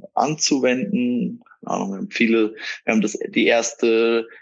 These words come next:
Lehmbaustruktur mit Robotern gebaut. Wir haben jetzt das erste Mal einen Flüssiglehm in einer Kirche als Boden verbaut. Also wir versuchen so ein bisschen eine nachhaltige Bau-, in-, nachhaltige, innovative Baufirma aufzubauen.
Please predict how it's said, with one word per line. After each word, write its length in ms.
Lehmbaustruktur 1500
mit 220
Robotern 680
gebaut. 760
Wir 100
haben 160
jetzt 200
das 100
erste 380
Mal 260
einen 480
Flüssiglehm 960
in 140
einer 240
Kirche 500
als 260
Boden 380
verbaut. 1000
Also 180
wir 80
versuchen 480
so 60
ein 120
bisschen 360
eine 360
nachhaltige 760
Bau-, 420
in-, 280
nachhaltige, 840
innovative 580
Baufirma 560
aufzubauen. 920